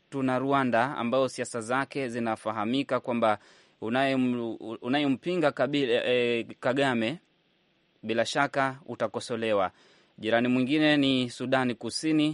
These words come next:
jirani mwingine ni Burundi ambayo siasa zake pia zinakumbana na machafuko. Kuna Tanzania, umemsikia Jenerali Ulimwengu akielezea hata vyombo vya habari vinabanwa,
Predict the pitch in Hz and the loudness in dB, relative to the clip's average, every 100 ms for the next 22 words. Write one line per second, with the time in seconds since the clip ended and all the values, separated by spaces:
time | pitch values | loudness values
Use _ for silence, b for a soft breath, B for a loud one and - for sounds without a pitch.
0 | 151 123 151 165 156 151 160 151 147 143 | -4 0 2 4 2 2 2 0 0 2
1 | 165 170 139 120 117 110 - 117 120 117 | 2 4 2 2 2 2 -2 -6 -4 -2
2 | 135 127 120 139 120 117 110 117 117 120 | -2 -4 -4 -4 -2 -2 -4 -2 0 0
3 | 113 107 110 104 - 165 123 110 b b | -2 -4 -4 -6 -8 -6 -4 -6 b b
4 | b - 117 117 156 151 131 131 135 127 | b -6 -2 -2 -2 -2 2 2 2 0
5 | 120 - 135 123 117 127 123 117 113 120 | -2 -2 0 0 0 2 0 0 0 2
6 | 151 147 127 123 120 117 131 131 120 123 | 2 2 0 -2 -2 -2 0 0 0 -4
7 | 123 117 123 113 107 107 110 120 110 104 | -4 -2 -2 -2 -2 -2 2 2 2 -2
8 | 101 117 131 127 120 | -2 2 2 2 0